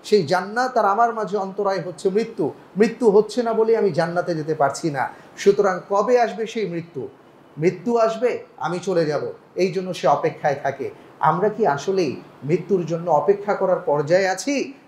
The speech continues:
নাকি মৃত্যু থেকে পলায়ন করার অবস্থা আমাদের ভেতরে তৈরি হয়েছে? এই ব্যাপারটা আমাদের চিন্তা করতে হবে। আজকে দেখুন, আবার আমাদের মাঝে একটা ভয়াবহ ফিতনা আবার আসছে। আমরা সবাই জানি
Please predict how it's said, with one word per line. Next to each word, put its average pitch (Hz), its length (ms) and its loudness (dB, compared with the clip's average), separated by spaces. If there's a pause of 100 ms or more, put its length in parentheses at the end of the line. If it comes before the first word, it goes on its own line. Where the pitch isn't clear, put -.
নাকি 170 220 -4
মৃত্যু 220 340 -4
থেকে 214 220 0 (100)
পলায়ন 208 420 4
করার 202 260 2
অবস্থা 156 380 -2
আমাদের 139 280 -2
ভেতরে 139 280 -6
তৈরি 147 300 -8
হয়েছে? 127 340 -6 (640)
এই 208 120 6
ব্যাপারটা 170 400 -4
আমাদের 147 260 -8
চিন্তা 147 300 -6
করতে 127 300 -8
হবে। 107 260 -10 (1300)
আজকে 180 280 2
দেখুন, 202 280 0
আবার 226 320 2
আমাদের 190 360 -6
মাঝে 156 380 -10 (400)
একটা 160 240 -2
ভয়াবহ 165 520 0 (100)
ফিতনা 202 320 -4
আবার 160 260 2
আসছে। 135 420 -2 (400)
আমরা 160 240 4
সবাই 165 380 2
জানি 131 260 0